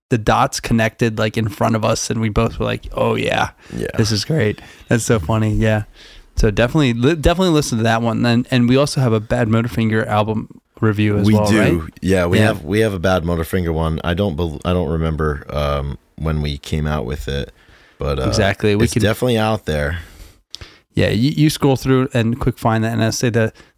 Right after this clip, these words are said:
Speaker 1: the funny part is that you brought up is that we do not have a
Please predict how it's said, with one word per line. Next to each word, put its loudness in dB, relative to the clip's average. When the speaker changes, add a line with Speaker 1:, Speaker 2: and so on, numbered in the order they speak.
Speaker 1:
the 0
funny 0
part 2
is 0
that 0
you 2
brought 2
up 0
is 0
that 0
we 0
do 2
not 0
have 0
a 0